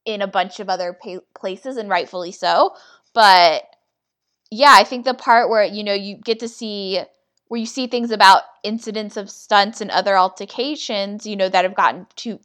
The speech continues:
far too physical and left people injured,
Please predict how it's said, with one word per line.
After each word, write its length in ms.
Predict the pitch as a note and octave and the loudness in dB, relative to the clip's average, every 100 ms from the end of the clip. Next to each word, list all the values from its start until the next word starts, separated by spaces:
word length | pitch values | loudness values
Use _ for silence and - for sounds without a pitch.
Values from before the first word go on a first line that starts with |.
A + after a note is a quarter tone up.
| - | 2
far 220 | A3 G#3+ | 6 6
too 160 | G#3+ G3+ | 2 -8
physical 460 | G#3+ G#3 G3 F#3+ | -8 -6 2 2
and 260 | F#3 F#3 E3+ | 2 -4 0
left 260 | G3+ B3 | 2 2
people 300 | - G3 F#3+ - | -2 -6 -2 0
injured, 640 | C4+ F#4+ C4+ G3 F#3+ | -2 0 2 4 4